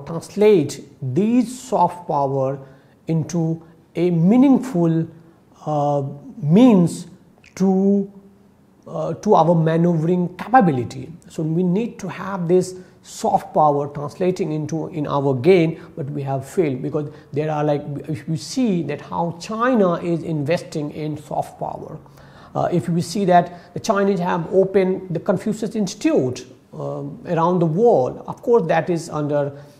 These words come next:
um, continuous attack, uh, or, or charge that Confucius Institute is a kind of a center for espionage. Uh, but that's, again, that's a different story. But the point here is China is investing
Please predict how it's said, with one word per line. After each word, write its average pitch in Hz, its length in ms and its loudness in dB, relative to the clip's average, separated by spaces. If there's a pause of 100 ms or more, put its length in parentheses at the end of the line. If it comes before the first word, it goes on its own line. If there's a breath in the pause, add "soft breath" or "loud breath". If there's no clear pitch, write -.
(140 loud breath)
um, 139 840 -4
continuous 143 1000 -4
attack, 139 580 -6 (380 loud breath)
uh, 127 600 0
or, 123 200 -6 (140)
or 135 400 -2 (380)
charge 147 560 4
that 127 260 -6
Confucius 131 500 -8
Institute 131 440 -8
is 131 200 -6
a 127 80 -4
kind 131 280 -6
of 127 180 -4 (240 loud breath)
a - 80 -14
center 156 420 -2
for 123 280 -8
espionage. 143 580 -2 (440 loud breath)
Uh, 135 60 -6
but 147 160 -4
that's, 165 220 2
again, 175 640 0
that's 147 180 -2
a - 20 0
different 175 300 0
story. 208 380 2
But 131 160 -4
the 147 80 -6
point 254 440 -4
here 208 220 0
is 185 260 0
China 165 400 -6
is 170 260 -4
investing 165 680 -4